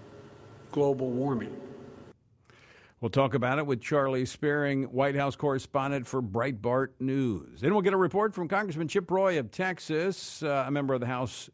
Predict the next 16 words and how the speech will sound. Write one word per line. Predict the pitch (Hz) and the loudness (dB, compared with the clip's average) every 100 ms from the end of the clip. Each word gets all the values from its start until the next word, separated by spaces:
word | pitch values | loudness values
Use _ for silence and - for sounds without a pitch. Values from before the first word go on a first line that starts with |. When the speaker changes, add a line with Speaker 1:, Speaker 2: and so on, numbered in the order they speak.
| 113 | -4
Speaker 2:
Judiciary | 120 127 - 123 120 | -2 -2 0 0 0
Committee. | 120 117 143 | 0 0 -2
Today, | 131 117 135 143 127 - - - _ | -2 0 4 2 0 -6 -20 -20 _
the | 101 113 113 113 | -6 0 0 2
House | 127 131 - | 0 0 0
holding | 135 123 120 117 104 | 0 2 2 0 -2
a | 120 117 | -2 0
oversight | 143 143 - 131 120 | 2 0 2 0 2
hearing | 135 151 | 0 0
with | 127 135 | 0 0
F | 131 | -2
B | 135 123 | 0 0
I | 123 | 0
Director | 107 117 123 120 | 0 -2 -2 -4
Christopher | 107 135 - 104 104 | -2 -4 -4 -4 -2
Wray, | 107 160 147 123 | 2 4 4 2